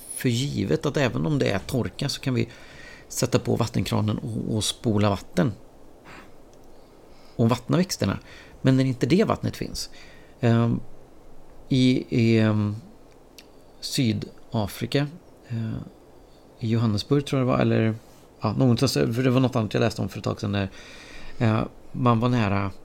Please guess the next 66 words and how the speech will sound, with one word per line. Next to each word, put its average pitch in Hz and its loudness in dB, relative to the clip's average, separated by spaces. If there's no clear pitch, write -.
att - -4
vattnet 123 0
skulle 117 -4
ta - -6
slut. - -2
Man 127 -4
sa 120 -4
egentligen 110 -2
att - -10
om 135 2
ett 131 0
par 143 0
månader 123 0
så - -6
finns 113 -2
det - -4
inte 110 -4
vatten - -6
i - -4
kranarna 113 -2
i 139 -6
hela 107 -4
stan. 170 -4
Så - -18
det, 131 -2
vattnet - -6
är - -16
på - -10
väg 110 2
att - -8
ta - -12
slut. - -2
Så - -2
ju-, 123 0
så - -2
att 147 -2
gjorde 139 2
man 120 4
insatser 110 -2
för - -4
att 101 -4
det 117 -6
inte 98 -6
skulle 101 -6
göra 113 -2
det. 117 -2
Och 104 -2
nu 107 -2
har 104 -4
man 107 -2
liksom 107 -8
vänt 104 -6
på 147 -4
det 113 -4
här 92 -2
och 107 -8
så 110 -8
flyttade 110 -6
man 107 -2
fram 104 -6
den 101 -2
här 98 -2
gränsen 101 -4
i 98 -2
några 101 -2
år. 185 0